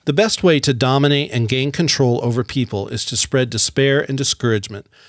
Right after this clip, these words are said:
even under the guise of defending certain values. Today, in many countries, hyperbole, extremism, and polarization have become political tools. Employing a strategy of ridicule, suspicion, and relentless criticism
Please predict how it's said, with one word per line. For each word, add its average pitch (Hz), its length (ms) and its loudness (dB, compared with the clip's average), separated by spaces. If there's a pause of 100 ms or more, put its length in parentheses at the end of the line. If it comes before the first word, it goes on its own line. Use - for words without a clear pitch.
(300)
even 208 380 6
under 165 200 4
the 175 120 2
guise 131 440 2
of 127 220 0
defending 123 500 0
certain 117 360 -2
values. 117 640 -2 (280)
Today, 127 440 0
in 131 240 0
many 143 180 4
countries, 113 540 -2
hyperbole, 147 920 2
extremism, 139 720 2
and 117 160 -4
polarization 160 800 2
have 113 180 -6
become 120 320 -6
political 135 460 -6
tools. - 500 -8 (760)
Employing 156 580 2
a 170 100 -6
strategy 120 640 -2
of 104 220 -4
ridicule, 151 580 -2
suspicion, - 800 -2 (340)
and 143 220 4
relentless 147 640 2
criticism 113 720 0